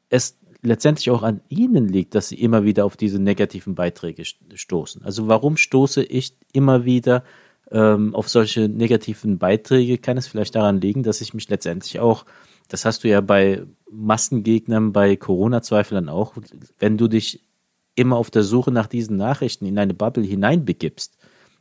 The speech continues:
die dann nur noch aus Corona-Leugnern besteht, dann läufst du halt Gefahr, dann nur noch Nachrichten, äh, zu konsumieren und Nachrichten zu bekommen, die halt in diese Richtung gehen. Ich selbst arbeite ja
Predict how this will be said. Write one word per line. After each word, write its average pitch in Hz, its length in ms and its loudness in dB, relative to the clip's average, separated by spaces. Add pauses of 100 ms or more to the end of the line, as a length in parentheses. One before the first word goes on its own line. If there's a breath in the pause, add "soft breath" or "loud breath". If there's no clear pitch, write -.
(120 soft breath)
die 113 80 0
dann 107 220 2
nur 123 160 4
noch 127 180 0
aus 104 200 -4
Corona-Leugnern 101 840 0
besteht, 127 500 -2 (400 soft breath)
dann 117 320 0 (100)
läufst 101 340 2
du 170 80 4
halt 113 200 -2
Gefahr, 90 340 0
dann 95 240 -4
nur 123 160 2
noch 104 340 0 (440)
Nachrichten, 107 520 -2
äh, 107 600 -2 (100)
zu - 140 -12
konsumieren 107 540 2
und 107 120 -2
Nachrichten 107 420 -2
zu 120 140 -6
bekommen, 120 340 0 (300 loud breath)
die 123 60 2
halt 117 140 2
in 127 80 0
diese 127 240 0
Richtung 135 360 -2
gehen. 78 200 -2 (540 soft breath)
Ich - 200 -6
selbst - 400 0
arbeite 135 420 2
ja 95 180 6